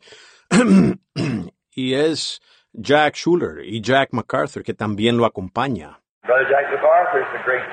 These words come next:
Speaker 2: preacher too.
Speaker 1: El hermano Jack MacArthur también es un gran predicador.
Speaker 2: And there, I had the churchmen said it's the greatest revival that's ever hit, uh, Ireland.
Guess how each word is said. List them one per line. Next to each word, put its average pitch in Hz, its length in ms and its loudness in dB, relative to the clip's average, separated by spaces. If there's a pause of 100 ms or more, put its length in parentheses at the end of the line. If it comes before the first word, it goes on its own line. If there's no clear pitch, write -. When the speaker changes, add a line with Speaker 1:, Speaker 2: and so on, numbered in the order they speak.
Speaker 2:
preacher 135 300 -6 (100)
too. - 920 -6
Speaker 1:
El 120 100 0
hermano 120 520 2
Jack 143 320 2
MacArthur 143 680 -2 (100)
también 104 540 -4
es 117 120 -6
un 117 120 -2
gran 147 240 0
predicador. 120 800 -2 (240)
Speaker 2:
And 123 260 -6
there, 131 160 4
I 127 80 4
had 151 200 2
the 143 180 0
churchmen 165 420 0
said 156 140 2
it's - 160 -2
the - 100 -6
greatest 156 340 0
revival 143 460 2
that's 131 160 -4
ever 151 380 4
hit, 175 200 2 (760)
uh, 113 400 4 (580)
Ireland. 139 640 0